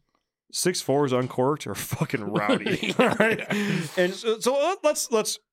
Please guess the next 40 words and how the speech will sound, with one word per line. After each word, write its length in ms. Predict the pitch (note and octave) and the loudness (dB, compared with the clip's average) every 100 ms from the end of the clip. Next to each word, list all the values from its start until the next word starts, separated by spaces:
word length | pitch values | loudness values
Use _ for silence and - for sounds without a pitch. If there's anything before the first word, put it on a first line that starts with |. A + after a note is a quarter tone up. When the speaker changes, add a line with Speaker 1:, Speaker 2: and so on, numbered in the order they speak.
| - | -6
Speaker 2:
Can 120 | C4 | 2
we 40 | B3+ | 4
Speaker 1:
flip 60 | |
Speaker 2:
pull 100 | D4+ | 4
Speaker 1:
this 120 | D#4 A3+ | 4 2
Speaker 2:
up 60 | |
a 20 | |
video? 340 | E3 E3+ F3+ G3 | 2 2 2 0
Can 140 | G3+ | -2
we 80 | C#4 | -2
pull 160 | D#4+ C#4+ | 0 0
up 60 | |
a 60 | F#3+ | 0
video 320 | D3 C#3+ C#3 | -2 0 0
of 140 | C#3+ | -2
a 60 | C3 | -4
six 340 | - - E3 | -4 -4 -4
four 360 | - D3 C3 C3 | -6 -4 -2 -2
with 140 | C3 | -2
a 40 | A#2 | -4
Warhammer 680 | A2 B2 C3 B2 B2+ B2+ A#2+ | -6 -2 -2 -2 -2 -4 -6
tune 340 | C3 A#2 B2 - - - - | -6 -6 -8 -12 -20 -16 -8
on 160 | B2 | -6
YouTube 480 | A#2 A#2+ C3 B2+ C3 - _ _ _ _ _ _ - | -4 -4 -2 -4 -4 -12 _ _ _ _ _ _ -8
and 160 | B2+ B2+ | -6 -4
just, 220 | B2 - F3+ | -6 -8 -12
just 240 | C#3 C3 | -8 -8
listen 420 | B2 A#2+ B2+ C3+ A#2+ | -8 -6 -4 -4 -4
to 160 | C3 | -4
it? 180 | C3 D3 | -4 -4
Speaker 1:
Yeah. 220 | - F#2 F2 - - - - _ | -6 -6 -8 -16 -20 -20 -20 _
The, 600 | A2+ B2+ B2+ B2 A#2+ A#2+ - | -2 2 4 2 2 -2 -4
the 100 | C3+ | -4
six, 380 | B2+ - A#3+ - - | 0 0 0 -4 -4
so 180 | - E3 | 0 2
one 160 | F3 C4+ | 2 0
of 60 | |
the 120 | A3+ | 0
things 360 | C#3+ D#3 D3+ C3+ | 0 0 0 0
that 380 | B2 G#2+ - | 0 0 -4